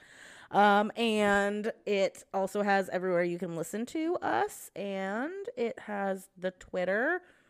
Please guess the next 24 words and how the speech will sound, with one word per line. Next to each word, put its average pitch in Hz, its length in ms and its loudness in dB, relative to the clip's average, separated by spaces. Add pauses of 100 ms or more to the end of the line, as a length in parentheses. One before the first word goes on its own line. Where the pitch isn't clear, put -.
(280)
which 190 440 -2
you 202 120 -2
can 196 180 -4
find 196 260 -2
us 190 300 2
on 190 240 -4
Twitter 196 320 0
at 190 260 -6
Moon 202 280 -6
and 196 180 -6
Sun 233 300 -8
Pod. 240 580 -8 (2250)
And 208 120 -8
that's 240 160 -4
everything 233 400 -2
right 151 160 -6
now. 117 240 -12 (1300)
There 202 140 2
will 214 180 2
be 254 100 2
a 269 80 4
merch 233 340 -2
site 226 340 2
eventually. 277 680 0